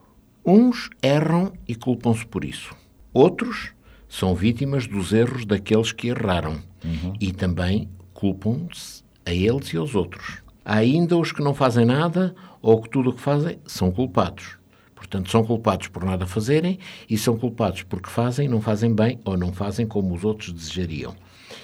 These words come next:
Speaker 1: E depois aqueles que justificam os seus próprios erros e, portanto, justificam culpando terceiros. Daí que acabamos, no fim de contas, por estar envolvidos numa verdadeira loucura.
Speaker 2: É um
Speaker 1: A tentar
Speaker 2: emaranhado.
Speaker 1: É um emaranhado terrível.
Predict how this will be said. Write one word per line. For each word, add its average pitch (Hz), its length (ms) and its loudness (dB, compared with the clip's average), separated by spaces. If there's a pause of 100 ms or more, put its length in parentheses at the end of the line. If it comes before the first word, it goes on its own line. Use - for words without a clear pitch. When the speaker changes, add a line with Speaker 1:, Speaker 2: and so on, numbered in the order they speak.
(100)
Speaker 1:
E 139 100 4
depois 135 420 4
aqueles 139 520 0
que 151 220 2
justificam 117 680 -4
os 85 100 -6
seus - 200 -10
próprios 90 580 -2
erros 92 440 -2 (340)
e, 117 140 4
portanto, 101 500 -2
justificam 107 560 -6
culpando 117 680 0
terceiros. - 640 -4 (440)
Daí 135 300 4
que 131 420 4 (320)
acabamos, 104 640 2
no 104 100 4
fim 104 200 0
de 101 100 -2
contas, 117 340 -2
por - 240 -6
estar 92 320 -2
envolvidos 90 580 -2
numa 92 260 0
verdadeira 90 540 -2
loucura. 107 560 -2 (180)
Speaker 2:
É 101 100 4
um 98 60 4
Speaker 1:
A 110 60 6
tentar 110 140 8
Speaker 2:
emaranhado. 113 640 8
Speaker 1:
É 117 60 6
um 117 140 6
emaranhado 95 560 4
terrível. 85 500 -4